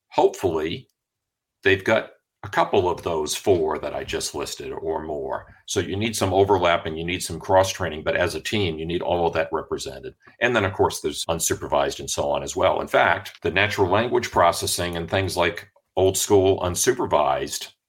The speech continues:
aren't necessarily separate. Back when I would do bag of words, text analytics,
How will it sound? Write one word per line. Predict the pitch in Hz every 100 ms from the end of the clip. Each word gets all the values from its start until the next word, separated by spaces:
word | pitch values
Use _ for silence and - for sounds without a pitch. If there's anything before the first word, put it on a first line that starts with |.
| -
aren't | 92 87
necessarily | 87 - - - 82 80 76 78 78 - _ _ _ _ _
separate. | - - 95 - - _ _ _ _ _ -
Back | 87 95 -
when | 90 82
I | 82 85
would | 82 73
do | 87 87 87 85 - _ _ -
bag | 90 90 90
of | 92
words, | 101 104 85 80 - - -
text | 123 - -
analytics, | 82 71 73 - - -